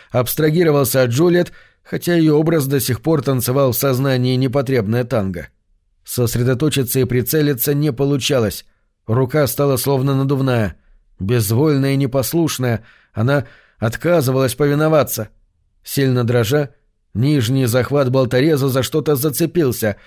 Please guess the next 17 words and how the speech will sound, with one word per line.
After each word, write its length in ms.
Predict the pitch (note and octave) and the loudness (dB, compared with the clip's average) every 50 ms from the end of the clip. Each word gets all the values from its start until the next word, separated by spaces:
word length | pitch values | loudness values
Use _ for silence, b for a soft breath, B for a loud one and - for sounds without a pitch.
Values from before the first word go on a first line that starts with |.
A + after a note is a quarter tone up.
| b b b b | b b b b
за 200 | - C#3 D#3 D3+ | -8 -4 -2 -2
что 160 | - - E3+ | -2 0 0
именно 400 | E3+ F3 F3 D3+ C3+ B2+ C3 C3 | 2 2 2 2 0 0 0 0
разобраться 520 | B2+ C3 A#2+ C#3 C3+ C#3+ D3 C#3 - D3 C#3+ | 0 0 0 0 0 2 0 0 0 0 0
не 120 | D3 D#3+ | 0 0
успел, 460 | D#3+ D3 - - F#3 F3+ C3+ A#2 - b b b b b | 0 -2 -2 0 0 0 0 0 -2 b b b b b
потому 280 | - A2+ C3+ C#3+ C#3 | -6 -4 -2 -2 -2
что 160 | A#2 - C3+ | -2 -2 -2
Джульет 480 | B2+ A#2+ A#2 D3+ E3 D3 C3 B2+ A#2+ - | -2 0 0 0 2 2 2 2 0 -2
снова 380 | - D#3 E3 F3 D#3+ C#3+ C3+ A#2+ | -2 -2 0 0 2 2 2 2
дернула 440 | B2 D#3+ D#3+ C3+ C3+ C#3 C#3 C#3 | 2 2 2 2 2 2 0 0
меня 280 | C3+ C#3 C#3+ D3 D3 C#3+ | 0 0 0 0 0 -2
вверх. 440 | C3+ C3+ C#3+ D3+ B2 G2 - - _ _ _ _ _ _ _ _ _ _ | -2 -2 -2 0 -2 -2 -4 -8 _ _ _ _ _ _ _ _ _ _
Если 400 | - G2+ A#2+ B2+ A#2 - B2 B2+ | -4 -2 0 0 0 0 0 0
начну 380 | B2+ C3 B2+ - - D3 D3 C3+ | 0 0 0 -2 -2 -2 -2 0
сопротивляться 760 | - - - B2+ B2+ A#2+ C3+ C3+ C3 C3+ B2+ A#2+ - - D3 | 0 0 0 0 -2 -2 0 0 2 2 2 0 0 -2 -4
сейчас, 460 | - - D#3 C3 - E3 D#3 D#3 - | -2 -2 -2 -2 0 -2 -2 -2 -6